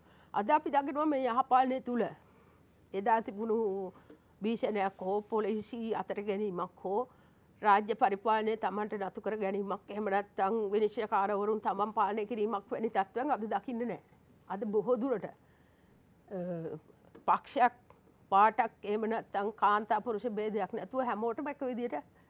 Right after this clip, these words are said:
නීතිය ක්‍රියාත්මක වෙනවා. අපි ඒක ගැන සන්තෝෂයි. අපිට කියන්න පුළුවන් මහ ජනතාවට මේ තියෙන අවස්ථාවෙන් අද උපරිම ප්‍රයෝජන ගන්න ඕන. විශේෂයෙන්ම කාන්තාවන්ගේ, අ, නියෝජනයක් කරන අපි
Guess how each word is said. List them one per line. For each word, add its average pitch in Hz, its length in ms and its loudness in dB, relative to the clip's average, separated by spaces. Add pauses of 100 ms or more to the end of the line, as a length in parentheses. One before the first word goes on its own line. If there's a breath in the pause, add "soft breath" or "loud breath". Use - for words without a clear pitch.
(120)
නීතිය 285 300 -2
ක්‍රියාත්මක 226 420 -4
වෙනවා. 147 320 -8
අපි 220 180 -6
ඒක 269 100 -6
ගැන 277 140 -2
සන්තෝෂයි. 220 640 -6 (920 loud breath)
අපිට 349 300 -2
කියන්න 269 300 0
පුළුවන් 285 340 0
මහ 269 220 4
ජනතාවට 254 540 0
මේ 285 220 2
තියෙන 285 280 2
අවස්ථාවෙන් 285 720 4 (100)
අද 226 200 0 (580)
උපරිම 311 360 2
ප්‍රයෝජන 254 400 -2
ගන්න 185 180 0
ඕන. 208 140 -2
විශේෂයෙන්ම 269 560 0 (100)
කාන්තාවන්ගේ, 254 1040 2 (540 loud breath)
අ, 190 60 -6 (220)
නියෝජනයක් 240 760 2
කරන 240 260 0
අපි 240 220 0